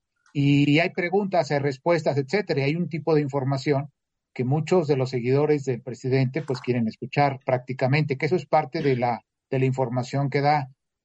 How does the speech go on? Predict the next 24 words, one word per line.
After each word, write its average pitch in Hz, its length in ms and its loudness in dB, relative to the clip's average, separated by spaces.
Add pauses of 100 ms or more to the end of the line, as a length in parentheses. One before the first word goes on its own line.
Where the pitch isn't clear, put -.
(180)
Creo 202 220 0
que, 220 320 2
creo 196 240 -2
que 226 280 0
si, 131 500 -2 (280)
si 139 380 0
él 190 220 4 (160)
pusiera, 147 760 2
eh, 131 120 -4
digamos, 143 420 0
a 135 60 -4
entender 131 400 0
más 156 240 0
cosas, 151 500 -2
es 131 80 -10
decir, 135 360 0 (360)
realmente 185 540 0
cosas 190 340 0
que - 120 -6
están 175 440 -2
dándose 180 880 2 (340)
en 139 160 -2
otro 190 240 0
sentido, 156 560 0